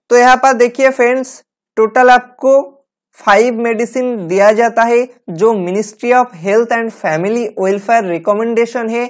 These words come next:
यहाँ पर आप देखिए विटामिन सी दिया जाएगा, विटामिन डी थ्री and उसके बाद देखिए जिंक टैबलेट, उसके बाद पैरासिटामोल टैबलेट। ये जो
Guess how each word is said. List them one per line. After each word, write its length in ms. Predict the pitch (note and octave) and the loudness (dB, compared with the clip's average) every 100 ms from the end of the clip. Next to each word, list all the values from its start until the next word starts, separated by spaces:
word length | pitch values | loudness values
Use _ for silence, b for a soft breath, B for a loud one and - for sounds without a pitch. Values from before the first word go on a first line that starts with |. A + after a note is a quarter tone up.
| A#3+ - | -6 2
यहाँ 160 | G3+ | 4
पर 180 | G#3 A#3+ | 4 4
आप 80 | B3 | 2
देखिए 320 | A3 A#3 B3+ | 0 0 0
विटामिन 400 | G3 G3 A3+ A#3+ | 0 -2 -2 -4
सी 240 | A#3+ A#3+ | -6 -6
दिया 220 | A3+ A#3+ A#3 | -2 0 0
जाएगा, 380 | A#3 A3+ A3 A#3+ | 0 0 2 0
विटामिन 480 | G3+ G3+ A3+ A3+ G3+ | 0 -4 -2 -2 -4
डी 140 | A3 | -6
थ्री 260 | G#3+ A#3 A#3+ B3 - b | -6 -6 -4 -6 -10 b
and 160 | F3+ F#3 | -2 -2
उसके 180 | F#3+ A3 | -4 -2
बाद 140 | A3 | 0
देखिए 280 | A3+ A3+ A#3 | 0 0 -2
जिंक 320 | F3+ G3 A3+ A#3 | -2 -4 -4 0
टैबलेट, 480 | A3+ A3 A3+ A#3+ | 0 2 -2 -4
उसके 240 | G3+ F#3 - | -6 -8 0
बाद 200 | A3 A3+ - | 0 0 0
पैरासिटामोल 720 | F#3+ G3 G3+ G3 G3 G3 G#3 | 0 0 -4 -2 -2 -2 -4
टैबलेट। 500 | G3 F3 E3+ D3+ - b b b b | -2 -2 0 -2 -4 b b b b
ये 200 | A3+ B3 | 2 2
जो 260 | G#3+ B3 | 4 2